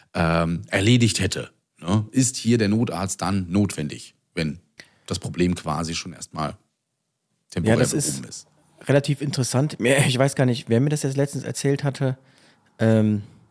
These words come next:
Speaker 2: in Bayern ist das wohl auch teilweise so, du musst ja den Notarzt irgendwie zu Hause abholen. Dann fährst du irgendwie teilweise an der Unfallstelle vorbei, ähm,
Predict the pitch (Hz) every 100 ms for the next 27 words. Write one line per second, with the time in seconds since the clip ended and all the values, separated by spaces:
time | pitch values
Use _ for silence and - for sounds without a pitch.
0 | - - - - - 107 110 143 139 135
1 | 135 117 - 120 120 117 117 120 120 117
2 | - 110 117 - 113 107 123 120 110 117
3 | 110 107 104 95 - - - 101 139 151
4 | _ _ _ - _ - 104 - 123 -
5 | 113 113 113 113 117 107 104 131 147 -
6 | 139 139 139 143 139 170 170 _ _ _
7 | _ _ _ 123 120 117 113 113 117